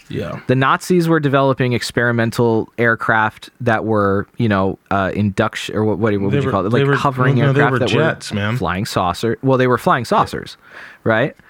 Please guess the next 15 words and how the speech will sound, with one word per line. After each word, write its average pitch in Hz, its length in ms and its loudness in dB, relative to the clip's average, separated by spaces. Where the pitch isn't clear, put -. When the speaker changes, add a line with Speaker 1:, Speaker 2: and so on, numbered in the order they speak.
Speaker 2:
And 139 200 2
then 139 380 2
the 131 120 -4
United 147 340 0
States 180 340 0
tried 120 320 0
to 127 80 -4
do 113 200 0
that 107 300 -2
too, 95 400 -2
and 139 140 2
we 156 80 4
did. 95 340 -2
But 156 140 2
then 190 320 2